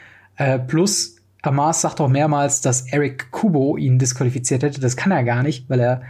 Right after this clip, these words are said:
das kann nämlich nur der Head Judge, äh, nach Absprache mit mehreren anderen Judges.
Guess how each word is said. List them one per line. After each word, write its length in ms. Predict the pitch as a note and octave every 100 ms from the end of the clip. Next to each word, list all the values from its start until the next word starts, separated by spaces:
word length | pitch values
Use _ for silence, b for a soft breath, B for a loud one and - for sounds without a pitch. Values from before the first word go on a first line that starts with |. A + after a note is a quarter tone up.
| B B
das 160 | C3
kann 100 | D#3
nämlich 200 | C#3 C3
nur 80 | C3
der 100 | A#2+
Head 200 | A#2 D3+
Judge, 320 | D#3+ D3+ - - B B B -
äh, 240 | B2+ B2+
nach 400 | B2 B2+ B2+ -
Absprache 500 | D3+ - - C#3 C3
mit 140 | B2 A2+
mehreren 480 | A#2+ D#3+ D#3 C#3+ -
anderen 360 | F3+ E3 B2
Judges. 500 | A#2+ A#2 - E3+ -